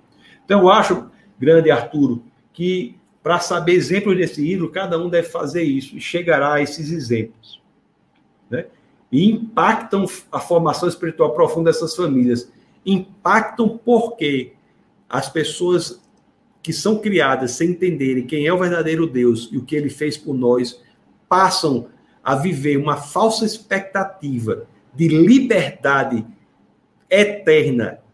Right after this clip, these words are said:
e de liberdade de coração por falsos ídolos. Somente o único e verdadeiro Deus é capaz de fazer isso. Temos aqui o Angleibe, lá de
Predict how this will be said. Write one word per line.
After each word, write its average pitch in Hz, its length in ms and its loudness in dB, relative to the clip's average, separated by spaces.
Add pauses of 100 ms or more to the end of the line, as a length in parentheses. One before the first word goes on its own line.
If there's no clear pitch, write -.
(140)
e 185 120 2
de 165 220 -2
liberdade 185 640 0
de 208 100 -8
coração 165 640 -4
por 160 180 -4
falsos 143 460 -6
ídolos. 107 480 -8 (200)
Somente 175 560 -2
o 160 80 -4
único 208 300 -2
e - 20 -8
verdadeiro 170 460 -2
Deus 123 300 -2
é 139 60 -4
capaz 123 340 -4
de 131 80 -8
fazer 127 360 -6
isso. - 420 -10 (1200)
Temos 170 260 2
aqui 170 300 0
o 180 160 6
Angleibe, 165 800 4
lá 190 260 6
de 185 360 -6